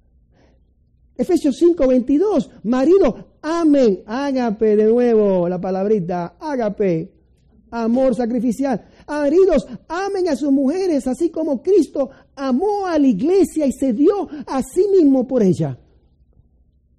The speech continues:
Ese es el amor sacrificial. Un hermano me preguntó una vez,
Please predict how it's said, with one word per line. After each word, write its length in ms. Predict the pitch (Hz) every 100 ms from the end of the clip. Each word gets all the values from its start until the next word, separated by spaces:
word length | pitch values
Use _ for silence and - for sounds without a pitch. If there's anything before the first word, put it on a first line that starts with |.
| _ _ _
Ese 280 | 381 381 339
es 60 | 302
el 60 |
amor 220 | 269 285
sacrificial. 760 | 269 254 254 226 214 202 156 - _ _ _ _ _ _ _ _ _ _ _ _ _ _ _ _ _ _ _ _ _ _ _ _ _ _ _ _ _ _ _ _ _ _ _ _ _ _ _ _ _ _ _ -
Un 100 | 165
hermano 240 | 175 185
me 60 | 180
preguntó 280 | 170 165 180
una 140 | 175
vez, 260 | 196 190